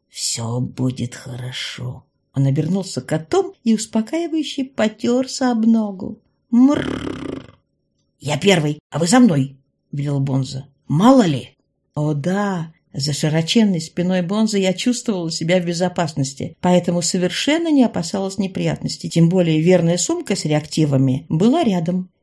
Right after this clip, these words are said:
Ничего не предвещало беды. Ни гостеприимно распахнутые главные ворота, ни улыбчивые лакеи при входе, ни старый дворецкий внутри дома. «У вас назначено?»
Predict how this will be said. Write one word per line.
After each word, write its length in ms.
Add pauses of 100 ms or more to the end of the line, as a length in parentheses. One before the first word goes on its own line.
(260)
Ничего 420
не 160
предвещало 720
беды. 460 (240)
Ни 260
гостеприимно 800
распахнутые 760
главные 460
ворота, 840 (200)
ни 160
улыбчивые 680
лакеи 600
при 220
входе, 640 (100)
ни 220
старый 580
дворецкий 720
внутри 420
дома. 420 (760)
«У 220
вас 520
назначено?» 1160